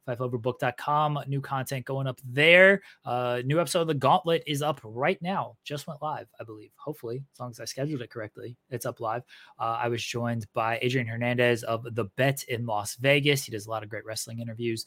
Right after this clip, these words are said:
Uh, and we talked about Brock Lesnar matches. Brock Lesnar, specifically Brock Lesnar matches since his twenty twelve return,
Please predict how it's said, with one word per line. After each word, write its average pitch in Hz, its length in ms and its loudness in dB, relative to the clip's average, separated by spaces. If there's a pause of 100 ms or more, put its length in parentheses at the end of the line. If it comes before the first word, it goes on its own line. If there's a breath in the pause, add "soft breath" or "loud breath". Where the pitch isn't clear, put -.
(300 loud breath)
Uh, 110 200 0
and 120 80 -4
we 139 80 2
talked 196 200 6
about 202 180 6
Brock 180 260 8
Lesnar 180 340 4
matches. 104 520 -4 (200)
Brock 185 260 6
Lesnar, 190 260 10
specifically 175 880 6
Brock 160 280 6
Lesnar 151 260 2
matches 127 500 4 (260 loud breath)
since - 520 2
his 143 340 2
twenty 139 360 -2
twelve 120 400 -2
return, 110 520 -8